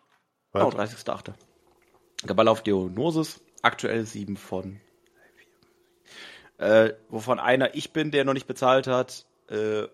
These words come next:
Speaker 1: und mindestens drei Leute weiß ich, die werden auch noch auf jeden Fall bezahlen, dass wir auf jeden Fall zu elf sind und fünf Leute kommen auf jeden Fall dazu gerutscht.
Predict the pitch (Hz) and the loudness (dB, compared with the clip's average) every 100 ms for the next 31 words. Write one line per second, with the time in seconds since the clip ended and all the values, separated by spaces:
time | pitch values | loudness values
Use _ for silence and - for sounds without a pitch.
0 | - 107 104 - - 117 120 123 117 - | -12 -10 -10 -12 -12 -6 -6 -6 -8 -2
1 | 104 107 107 95 95 98 101 92 - 139 | 0 0 0 0 0 -2 -6 -4 0 0
2 | 123 - 117 - 113 110 107 104 107 104 | 0 -2 -6 -2 -4 -4 -2 -2 -2 -6
3 | - - - - - - - - 85 95 | -20 -20 -12 -8 -4 -4 -4 -8 -8 -8
4 | - 85 - - - 104 113 - 107 107 | -8 -10 -10 -10 0 2 2 0 -2 -2
5 | 101 - 107 - 95 - - - - - | -4 -4 -4 -4 -6 -6 -8 -8 -10 -10
6 | - - - - 98 - - | -12 -12 -12 -12 -12 -12 -14